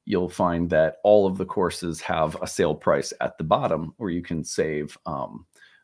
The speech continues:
significantly. Um, the first year course, again, starts in June. Second year course starts in June. Um, the horary course also starts in June. We also have one year courses that start in November. So, um, you can always take advantage of that. Uh, we will have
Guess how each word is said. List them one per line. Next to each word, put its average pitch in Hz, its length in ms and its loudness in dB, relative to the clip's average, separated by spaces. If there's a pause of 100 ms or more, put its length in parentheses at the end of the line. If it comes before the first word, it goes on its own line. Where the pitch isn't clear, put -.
significantly. 117 920 0
Um, 82 280 -2
the - 80 -8
first 165 260 -2
year 151 100 4
course, 151 240 4
again, 127 140 2
starts 113 300 0
in 98 120 -2
June. 151 220 4
Second 190 300 0
year 143 140 -2
course 135 260 0
starts 131 300 0
in 120 100 2
June. 113 320 2 (460)
Um, 73 380 -6
the 80 140 0
horary 135 460 2
course 107 380 0
also 107 320 0
starts 95 380 -2
in 92 120 0
June. 92 340 0 (240)
We 143 100 2
also 180 200 4
have 135 220 2
one 113 240 2
year 117 140 0
courses 101 400 -2
that 92 120 -6
start 98 240 0
in 95 100 0
November. 87 640 0 (280)
So, 85 420 -2
um, 85 220 -4
you 82 40 -6
can 95 140 -4
always 87 200 -4
take 92 120 -4
advantage 85 380 -4
of 80 80 -4
that. 80 260 2 (340)
Uh, 98 80 -4
we 120 140 4
will 160 240 6
have 170 260 4